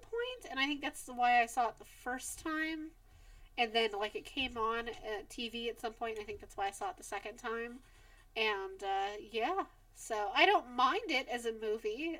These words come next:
I, I, it's I don't think it's anything particularly special,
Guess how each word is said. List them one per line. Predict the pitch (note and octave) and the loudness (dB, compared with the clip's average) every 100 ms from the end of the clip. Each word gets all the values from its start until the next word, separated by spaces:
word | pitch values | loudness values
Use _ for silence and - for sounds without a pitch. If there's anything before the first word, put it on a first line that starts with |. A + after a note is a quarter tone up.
| - | 2
I, | A#3+ G#3+ - | 4 2 4
I, | A#3+ A3 G#3 | 4 4 0
it's | A3 A#3+ - A#3 - - - - - - - - - - | -2 -2 -6 -12 -16 -20 -20 -20 -20 -20 -20 -20 -20 8
I | B3+ C4+ | 12 12
don't | C4+ B3+ | 12 10
think | C4 B3+ | 4 4
it's | C#4 | 4
anything | C4 D4 C#4 A3 - | 6 8 8 6 0
particularly | - D4+ A#4 G4+ B3 G#4+ G4+ G#4 | 2 6 8 10 8 4 0 -2
special, | - B3 C#4+ D4+ E4 | 4 6 6 2 0